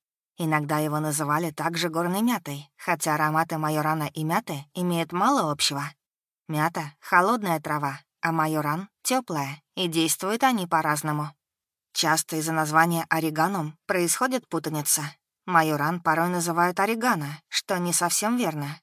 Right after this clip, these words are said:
хотя в ботаническом классификаторе за ним закреплено именно это имя. Майоран и орегано — два разных вида душицы, очень многочисленного рода растений. Они различаются и по внешнему виду, и по аромату, и по способам применения.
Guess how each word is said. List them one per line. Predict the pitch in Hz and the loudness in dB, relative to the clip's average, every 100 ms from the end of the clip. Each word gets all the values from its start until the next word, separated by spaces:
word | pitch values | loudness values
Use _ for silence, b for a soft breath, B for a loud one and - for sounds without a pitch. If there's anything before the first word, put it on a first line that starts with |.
| _ | _
хотя | - 165 - 156 | -4 -2 0 0
в | |
ботаническом | 160 160 170 165 - 170 165 | 0 -2 -2 -2 -2 -2 0
классификаторе | 170 156 151 151 165 202 214 147 151 _ | 0 -2 -4 -2 -2 0 -2 -4 -10 _
за | 180 170 | 2 4
ним | 165 165 | 4 2
закреплено | 160 170 170 165 165 160 208 _ | -2 -2 -4 -2 -2 -2 -4 _
именно | 185 180 170 170 - | -2 0 2 0 0
это | 262 - | -2 -2
имя. | - 156 156 143 - _ _ _ _ _ | -4 -2 -2 -4 -10 _ _ _ _ _
Майоран | 170 156 151 160 160 | 0 2 2 2 0
и | 165 | -2
орегано — | 160 156 151 165 180 151 - | -2 -2 0 -2 -2 -8 -8
два | 175 170 160 | 2 6 8
разных | 160 170 196 - | 6 4 -2 -2
вида | 180 175 | -2 0
душицы, | 208 - 240 - - 156 - - | 0 0 0 -2 -2 -6 -14 0
очень | 175 170 175 | 2 2 0
многочисленного | 170 165 165 190 185 170 170 165 | -2 2 2 0 -2 0 2 4
рода | 165 247 220 | 4 2 2
растений. | 170 - 170 156 147 - _ _ _ _ _ | 2 0 0 -2 -4 -8 _ _ _ _ _
Они | - 160 156 | -4 -2 0
различаются | 156 151 151 - 165 165 - | -2 -2 0 0 0 0 -2
и | 160 | 0
по | 160 | 0
внешнему | 156 165 165 175 160 | 0 2 0 -2 -2
виду, | 147 190 190 147 - | -2 -2 -2 -6 -6
и | 190 | -6
по | 175 175 | 2 4
аромату, | 196 233 233 170 151 165 _ | 6 4 2 0 -8 -10 _
и | 180 | -4
по | 165 165 | 4 4
способам | - 180 185 185 190 | 4 0 0 0 0
применения. | 196 220 233 269 190 151 151 | 0 0 2 2 2 -2 -6